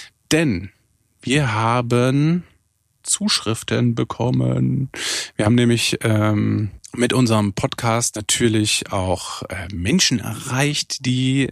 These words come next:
äh, jetzt gesagt haben, "Hey, vielen Dank für euren Podcast." Ähm, das hat mich wirklich motiviert, jetzt auch meinen eigenen Podcast zu starten. Das ist für uns natürlich der größte Lob. Und jetzt gucke ich grad noch mal in meine E-Mails hier rein.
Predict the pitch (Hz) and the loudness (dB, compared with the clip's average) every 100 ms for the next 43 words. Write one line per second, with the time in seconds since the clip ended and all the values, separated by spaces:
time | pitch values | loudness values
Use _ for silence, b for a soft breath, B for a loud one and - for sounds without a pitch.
0 | - 113 113 110 - - 117 117 - 113 | -4 -2 0 0 0 -2 -2 -2 -2 -2
1 | 113 120 160 - _ _ - - _ _ | 0 0 -2 -4 _ _ -20 -20 _ _
2 | _ _ _ - 180 165 139 - 117 143 | _ _ _ 0 2 4 2 0 0 0
3 | 131 - - 123 131 - B B B B | 0 -4 -4 -2 -2 -4 B B B B
4 | B 120 113 110 110 110 - 120 127 - | B 0 2 4 2 0 0 0 0 0
5 | 123 120 120 127 123 113 117 117 110 131 | 0 0 0 -2 0 0 0 2 0 2
6 | 120 - 104 101 110 110 104 127 123 113 | 0 -2 -4 0 0 0 -2 0 0 0
7 | 127 - 113 113 113 - 107 147 113 117 | -4 -2 0 0 0 0 0 2 2 2
8 | - - 113 - 151 170 117 113 110 110 | -2 -2 -4 0 0 2 0 0 2 2
9 | 110 - B B B B _ 104 95 - | 0 -4 B B B B _ -2 0 -4
10 | - 104 120 151 - 110 117 131 143 104 | -2 2 2 2 2 2 2 2 0 -8
11 | - _ - - 104 - - - - 107 | -14 _ -14 -6 -4 -4 -6 -8 -6 -4
12 | 113 104 107 98 101 101 104 104 B B | -2 -2 -2 -2 -2 0 0 -2 B B
13 | B - 117 117 110 - 104 101 104 107 | B -6 0 2 2 0 0 0 0 0